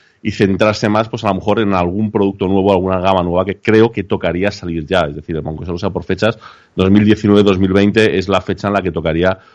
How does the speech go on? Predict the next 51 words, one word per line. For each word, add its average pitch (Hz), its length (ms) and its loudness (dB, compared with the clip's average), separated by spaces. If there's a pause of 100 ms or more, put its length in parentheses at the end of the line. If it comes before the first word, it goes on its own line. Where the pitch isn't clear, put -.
(180)
pues, - 180 -4
o 98 60 4
un 107 140 4
producto 107 360 2
nuevo 101 340 4
o - 40 4
una 95 220 0
gama 92 220 -2
nueva 90 280 -2
o 90 180 0
algo 92 180 -2
distinto 92 500 -4
a 90 40 2
lo 90 80 0
que 85 60 -4
están 76 160 -6
haciendo 73 260 -6
hasta 71 140 -10
ahora, 67 200 -4
¿no? 76 100 -2
Y 82 60 2
yo 87 80 4
creo 87 140 6
que 90 60 2
al 85 60 0
final 95 300 0 (340)
eso 117 180 2
se 117 100 2
ve 104 100 6
reflejado 104 440 0
más 107 200 0
allá 104 180 2
de 104 120 -2
que, 107 260 -2 (140)
en 98 140 0
este 107 220 -2
caso, 107 260 -2
creo 95 180 -2
que 87 60 -12
esta 87 120 -8
noticia, 82 320 -6
ya 78 80 -2
digo, 85 260 -2
que 71 120 -8
es 67 140 -12
un 78 120 -12
clickbait, 76 420 0
¿no? 78 200 -2
Que 76 60 -4
es 76 60 0
decir, 78 280 -6